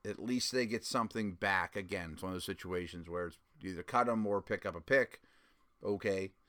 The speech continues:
Um, you'd rather have the pick. And now Denver has Roby. They have Harris. They'll probably be in the market for a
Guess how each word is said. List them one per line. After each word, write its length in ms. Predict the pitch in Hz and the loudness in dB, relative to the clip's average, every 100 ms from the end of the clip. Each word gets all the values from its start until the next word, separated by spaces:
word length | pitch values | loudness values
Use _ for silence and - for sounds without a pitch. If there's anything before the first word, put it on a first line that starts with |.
| _ - - _ | _ -20 -20 _
Um, 340 | 98 104 107 104 | 0 2 4 2
you'd 80 | 101 | 2
rather 260 | 98 98 | 2 2
have 120 | 104 | 0
the 60 | 104 | 0
pick. 380 | 170 151 - - - - | 4 4 4 -2 -10 -4
And 300 | 127 131 131 | 0 2 4
now 280 | 139 135 | 6 6
Denver 600 | 131 131 127 120 123 117 - _ _ _ _ - | 6 6 4 6 4 4 0 _ _ _ _ 6
has 220 | 175 143 | 6 12
Roby. 400 | 170 160 143 143 | 12 12 12 10
They 180 | 135 139 | 10 8
have 160 | 117 | 6
Harris. 460 | 123 120 120 113 - | 6 8 8 6 4
They'll 120 | 120 | 0
probably 480 | - 143 139 127 127 | 4 8 10 10 6
be 120 | 123 | 4
in 80 | 117 | 4
the 60 | |
market 420 | 117 113 110 110 101 | 4 4 4 2 0
for 200 | 113 | 2
a 100 | 107 | 2